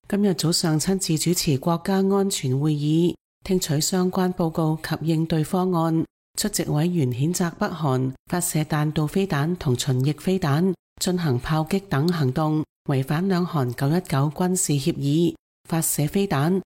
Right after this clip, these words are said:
落喺鄰近南韓領海嘅北方界線，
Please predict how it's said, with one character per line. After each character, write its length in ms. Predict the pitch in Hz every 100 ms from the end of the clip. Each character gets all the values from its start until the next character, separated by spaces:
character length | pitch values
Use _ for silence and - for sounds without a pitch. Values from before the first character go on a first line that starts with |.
| -
落 100 | 165
喺 200 | 143 170
鄰 180 | 190 139
近 220 | 139 156
南 240 | 156 131 131
韓 220 | 139 131
領 180 | 139 165
海 220 | 151 160
嘅 160 | 160
北 180 | 151 180 175
方 220 | - 180
界 120 | 180 160
線， 500 | 156 - 160 160